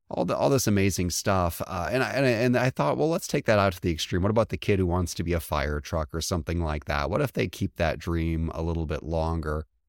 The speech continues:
That was the genesis for the book. And it, I, I wrote it relatively quickly. Most of my books, you know, I write these science fiction books that are ninety thousand, a hundred thousand words. This is seven hundred words, the, the total opposite end of the spectrum.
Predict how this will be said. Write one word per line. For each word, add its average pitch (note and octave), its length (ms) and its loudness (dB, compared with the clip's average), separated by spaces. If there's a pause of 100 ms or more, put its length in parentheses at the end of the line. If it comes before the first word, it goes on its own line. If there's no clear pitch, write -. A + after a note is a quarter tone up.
(200)
That C#3 160 0
was D3+ 120 2
the A#2 80 2
genesis F#2 540 2
for - 100 -6
the E2 120 0
book. F2 340 -2
And A#2 140 2
it, - 100 -2 (100)
I, F2 280 -4
I A#2+ 120 2
wrote C3 240 6
it A2 180 -2 (440)
relatively G#2 520 4
quickly. F2 340 0
Most F#2 180 4
of - 60 -2
my E2+ 100 2
books, D#2+ 320 -2
you E2+ 60 -4
know, D#2 60 -2
I D#2+ 40 -2
write E2+ 160 0
these E2 160 -4
science E2 320 -2
fiction D#2+ 340 -6
books D#2 280 -4
that - 100 -12
are D#2 80 -4
ninety D#2 300 -2
thousand, D2+ 440 -2
a D2+ 60 -2
hundred E2 260 0
thousand D#2 400 -4
words. D#2 300 -4
This F3+ 160 -2
is D#3 120 -2
seven F2 320 2
hundred D#2 300 0
words, D2 400 -4
the, B2 140 -4
the - 300 -8
total D3+ 420 0
opposite E2 400 0
end E2 180 0
of D2+ 60 -6
the E2 100 -4
spectrum. D#2+ 580 -4